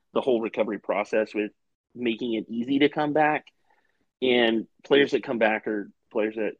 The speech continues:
are potentially gonna spend money too. So giving people the option to shoot themselves in the foot like that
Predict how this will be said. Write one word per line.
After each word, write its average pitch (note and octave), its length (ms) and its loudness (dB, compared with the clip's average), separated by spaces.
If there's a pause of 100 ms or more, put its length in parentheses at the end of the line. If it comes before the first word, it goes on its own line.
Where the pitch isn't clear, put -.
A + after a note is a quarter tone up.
(200)
are A2 120 -6
potentially A2+ 500 -6
gonna G2+ 140 -6
spend G#2 240 -6
money F#2+ 360 -6
too. F#2 260 0
So G#2+ 320 -4 (440)
giving A#2 320 0
people A2+ 300 0
the A2 140 0
option G#2+ 380 0
to G#2+ 160 0
shoot - 280 -4
themselves A2 380 -2
in A2 40 -2
the F#2+ 80 0
foot B2+ 220 0
like D3+ 160 2
that D#3+ 280 2